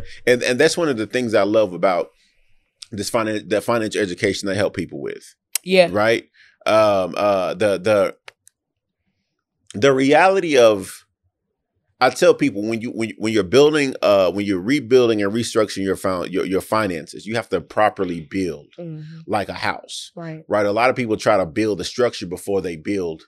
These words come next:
Speaker 1: the
Speaker 2: Right.
Speaker 1: foundation.
Speaker 2: Right.
Speaker 1: But you have to be, you have to build the, the foundation.
Speaker 2: Exactly.
Speaker 1: Right. By the time you leave, Toby, Toby Nwigwe, he says, like, "When I, when I get done, I won't, I, I,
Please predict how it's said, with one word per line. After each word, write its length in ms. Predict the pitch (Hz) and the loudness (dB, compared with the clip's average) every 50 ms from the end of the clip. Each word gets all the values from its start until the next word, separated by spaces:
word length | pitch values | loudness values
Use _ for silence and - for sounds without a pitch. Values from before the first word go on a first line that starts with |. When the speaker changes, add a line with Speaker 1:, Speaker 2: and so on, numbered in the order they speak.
| _ _ _ - | _ _ _ -14
Speaker 1:
the 100 | - 185 | -8 -4
Speaker 2:
Right. 160 | 175 170 170 | -4 -2 -2
Speaker 1:
foundation. 640 | 170 98 95 92 90 120 143 160 156 - - 76 76 - | -2 -4 -4 -2 0 0 0 2 0 -2 -6 -10 -12 -10
Speaker 2:
Right. 260 | 180 180 175 170 160 | -8 -8 -8 -6 -8
Speaker 1:
But 140 | 101 90 - | -8 -6 -2
you 60 | 131 | -2
have 140 | 123 - - | -2 -2 -2
to 100 | - 95 | -6 -6
be, 200 | 85 76 82 - | -6 -6 -10 -10
you 160 | 104 113 120 | -6 -4 -2
have 160 | 131 123 - - | -2 -2 -2 -2
to 60 | 101 | -8
build 300 | 85 80 113 113 107 92 | -4 0 0 0 0 0
the, 160 | 95 85 - - | -2 -6 -8 -10
the 120 | 92 92 92 | -10 -10 -8
foundation. 640 | - 107 92 90 85 107 113 107 - - - - _ _ _ _ - - | -6 -6 -8 -6 -4 -4 -4 -4 -6 -12 -16 -18 _ _ _ _ -16 -14
Speaker 2:
Exactly. 380 | 208 185 - 175 156 151 90 | -12 -8 -4 -4 -4 -2 0
Speaker 1:
Right. 300 | 104 110 127 143 139 - _ _ _ _ _ _ _ _ _ _ _ - | 0 2 2 0 0 -4 _ _ _ _ _ _ _ _ _ _ _ -2
By 180 | 92 123 131 139 | 2 2 4 4
the 100 | 120 98 | 2 0
time 320 | - 151 147 151 147 147 | 0 0 0 2 2 0
you 100 | 139 135 | 0 0
leave, 300 | 123 127 120 107 - - | 0 0 0 -2 -4 -4
Toby, 640 | - 151 147 147 143 143 143 135 135 131 127 117 - | 0 0 0 0 0 -2 -4 -4 -4 -6 -6 -8 -8
Toby 280 | - 147 127 127 131 123 | -4 -2 -2 0 0 -2
Nwigwe, 460 | 117 110 104 113 110 92 90 87 85 | -2 0 0 0 -2 -2 -2 -4 -4
he 140 | 90 98 98 | -4 -8 -10
says, 340 | - - 90 87 85 80 82 | -8 -6 -4 -4 -4 -6 -6
like, 180 | 87 85 85 | -6 -6 -6
"When 140 | 82 87 90 | -6 -6 -6
I, 120 | 98 101 - | -4 -4 -4
when 180 | - 101 104 | -4 -4 -2
I 80 | 113 117 | -2 -2
get 240 | 120 101 107 98 87 | -2 -2 -2 -4 -2
done, 220 | 82 104 117 123 107 | -2 -2 -2 0 0
I 60 | 101 | -2
won't, 320 | 101 101 104 95 87 85 - | -2 -2 -4 -6 -8 -8 -6
I, 120 | - 95 | -4 -4
I, 280 | 95 - 90 98 90 - | -2 -2 0 0 -2 -2